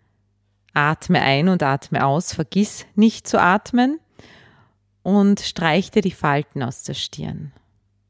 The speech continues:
Manchmal ist es ganz gemein und sie sagen, lächle. So gemein es ist, so wirkungsvoll ist es auch. Denn es ist ein Reminder, eine Erinnerung daran, dass alles nicht so ernst ist,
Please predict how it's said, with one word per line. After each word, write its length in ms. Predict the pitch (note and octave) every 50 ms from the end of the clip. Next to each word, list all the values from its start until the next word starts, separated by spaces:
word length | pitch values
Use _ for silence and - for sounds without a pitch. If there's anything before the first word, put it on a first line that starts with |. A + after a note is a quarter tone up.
| _ _ _ -
Manchmal 420 | - C#3+ C#3 F3 - - G3+ F3+ F3
ist 120 | D#3+ D3
es 160 | D3 - -
ganz 300 | - B2 C3+ D#3 E3 -
gemein 480 | - F#3 E3 D#3+ D3+ D3+ D#3 E3 E3+ - _ - - - _ _ _ _ _ _ _
und 160 | - D#3 D#3 D3
sie 100 | D#3 C#3+
sagen, 480 | - D3 C#3 C3+ C3+ C3+ C#3+ C#3+ C3 _ _ _ _ _ -
lächle. 840 | - C#3+ C#3 C#3+ D3 D3 - - - - - - D3+ - - C#3 - _ _ _ _ _ _ _ _ _ _ _ _ _ _ _ _ _ _ _ _ _ _ _ _ _ _ _ -
So 120 | - F3+
gemein 400 | D#3+ F#3 F3+ E3+ D#3+ D#3 D#3+ F3
es 160 | F#3 F#3 - G#3
ist, 220 | G3+ - - -
so 140 | - A3+ G3
wirkungsvoll 640 | A3 A3+ - - G#3 G3+ - - - D#3+ D#3 D#3+ -
ist 200 | - C#3+ - C#3+
es 140 | C#3 -
auch. 360 | - - D3 D3+ D3+ - _ _ _ _ _ _ _ _ _ _ _ _ _ _ -
Denn 360 | E3+ E3+ E3+ E3+ E3+ F3 E3+ -
es 180 | - E3+ -
ist 180 | F#3 F3 - -
ein 120 | F3+ F3+
Reminder, 680 | F3+ D#3+ F3 E3+ D#3+ D#3 D3+ D3+ E3 G3+ G3+ E3+ D#3+ D3
eine 260 | - - D3+ D#3 D#3
Erinnerung 640 | D#3 D#3 - - D#3+ F3 F3+ F#3 E3+ E3+ F3 E3+ E3+
daran, 420 | - C#3 C#3+ D3+ D#3 F3 F3 E3+
dass 180 | E3 F3 - -
alles 420 | - - D3 D3 D3+ F3 E3+ -
nicht 220 | F3+ E3 E3 - -
so 200 | - - F3+ G3+
ernst 520 | - - F3+ F3+ G3 G3 F#3 - - -
ist, 400 | - D3 C#3+ - - - - -